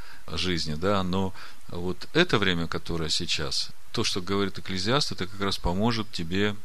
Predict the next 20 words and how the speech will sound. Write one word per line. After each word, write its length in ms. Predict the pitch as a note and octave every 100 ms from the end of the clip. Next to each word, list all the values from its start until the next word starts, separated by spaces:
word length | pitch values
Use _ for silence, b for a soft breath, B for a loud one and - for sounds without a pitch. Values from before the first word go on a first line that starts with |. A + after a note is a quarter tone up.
| - -
устоять, 720 | - G#2 - F#2 G2+ C#3 - - - - - - - - -
не 140 | F#2
упасть 600 | F2 - G2 C#3 - - - - - b b b b b b -
и 140 | - C#3
не 140 | A#2+
попасть 640 | - F2+ - B2+ D3 - -
в 220 | - - -
какие-то 400 | - A2+ G#2 F#2
неприятности. 640 | F2+ F2 D#2 C2 - - - - - - - - - - - - - - - - - -
У 80 |
Экклезиаста 540 | G#2 A2+ A2 A#2 G2 F2+
написано, 520 | F#2+ G#2+ F#2+ E2 D#2
значит, 420 | C#2+ D2 - D#2+
десять 360 | E2 F2+ - E2+
два: 280 | E2 E2 C2+ - - - b b b b b
«Сердце 400 | - A#2+ A2 -
мудрого 360 | A2+ D#3+ A#2 G2+
по 140 | A#2+
правую 360 | - A2+ F#2 E2
сторону, 480 | - C#2+ - -